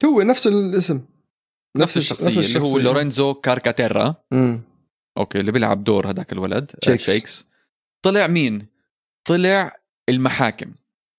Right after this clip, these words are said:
Speaker 2: والمدرسة اللي كان هو يروحها وهيئة السجون بأمريكا أو بالولاية اللي هم كانوا فيها بنيويورك،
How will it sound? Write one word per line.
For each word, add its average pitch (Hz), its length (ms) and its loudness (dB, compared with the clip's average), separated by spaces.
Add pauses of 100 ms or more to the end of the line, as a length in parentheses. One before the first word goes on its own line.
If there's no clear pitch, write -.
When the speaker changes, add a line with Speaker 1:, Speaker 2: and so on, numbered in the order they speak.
(220)
Speaker 2:
والمدرسة 135 540 0
اللي 120 120 0
كان 131 220 0
هو 123 160 0
يروحها - 460 -2 (680)
وهيئة 120 920 2
السجون 123 480 -2
بأمريكا 113 580 0 (120)
أو 104 80 2
بالولاية 110 380 0
اللي 107 120 0
هم 117 180 0
كانوا 110 220 -2
فيها 101 220 -2
بنيويورك، 110 640 0